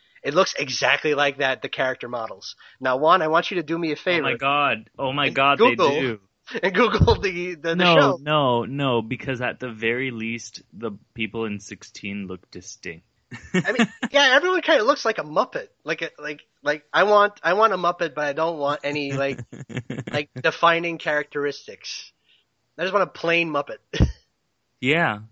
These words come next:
Speaker 2: yeah. If you just got a very, very plain Muppet, that's exactly what they'd look like. Um,
Speaker 1: I also, this is a bit more of an obscure reference, but the, when I first saw it, I thought,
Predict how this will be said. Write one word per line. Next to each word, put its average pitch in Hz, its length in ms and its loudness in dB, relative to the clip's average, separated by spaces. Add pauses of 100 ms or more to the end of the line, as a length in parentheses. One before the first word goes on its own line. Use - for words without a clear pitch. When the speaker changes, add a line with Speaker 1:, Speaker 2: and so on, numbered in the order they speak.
(140)
Speaker 2:
yeah. 127 360 0
If 107 140 -10
you 123 100 -6
just 131 220 -14
got 127 180 -4
a 113 60 -8
very, 104 380 -6
very 98 260 -8
plain 92 480 -10
Muppet, 87 320 -12
that's 92 220 -12
exactly 95 540 -10
what 90 180 -12
they'd 101 160 -4
look 113 200 -12
like. 87 300 -14 (640)
Um, 107 460 -4 (100)
Speaker 1:
I 170 80 4
also, 226 460 2 (120)
this 196 200 -4
is 226 100 -8
a 208 60 -6
bit 185 160 -6
more 180 160 2
of 175 80 -2
an 165 80 -6
obscure 156 420 -4
reference, 180 440 -8
but 139 220 -4
the, 147 220 -10
when 147 160 0
I 151 100 4
first 160 460 -2
saw 139 240 0
it, 165 60 0
I 147 80 0
thought, 147 320 0